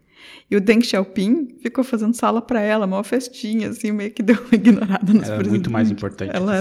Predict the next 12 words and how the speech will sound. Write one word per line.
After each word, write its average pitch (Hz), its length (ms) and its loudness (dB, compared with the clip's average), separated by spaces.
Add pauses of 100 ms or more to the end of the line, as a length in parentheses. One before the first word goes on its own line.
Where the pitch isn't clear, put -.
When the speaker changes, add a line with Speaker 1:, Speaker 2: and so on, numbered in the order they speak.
Speaker 2:
Fernando 196 180 -6
Henrique. - 340 -12
Speaker 1:
é, 240 160 0
porque 185 340 -4
ela 202 200 2
era, 202 220 0
tipo, 208 260 -8 (200)
a 196 140 0
Isola, 190 520 2
sabe? 190 400 -10
A, 160 200 -8 (640)
tipo, 170 480 -8